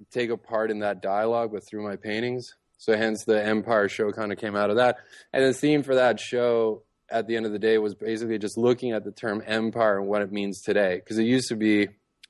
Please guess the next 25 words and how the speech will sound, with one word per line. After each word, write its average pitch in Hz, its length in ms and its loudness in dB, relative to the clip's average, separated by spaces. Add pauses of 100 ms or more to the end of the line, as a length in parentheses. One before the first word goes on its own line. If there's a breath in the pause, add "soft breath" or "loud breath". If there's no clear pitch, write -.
uh, 98 240 4
not 139 220 0
that, 139 140 -6
that 104 160 4
long 135 360 2
ago 110 260 0
that 98 280 -2 (640)
empire 117 440 -4
meant 101 280 -10
conquest, 117 500 -6
and 101 80 -10
it's 92 80 -12
kinda 110 180 -4
like, 104 200 0 (360 soft breath)
it 113 60 0
was 117 100 4
an 123 80 4
optimistic 131 680 -2
term. 92 240 -10
You 101 80 -10
know, 113 80 -6
you 113 140 0
think 123 140 -4
of, 117 60 4
like, 107 160 2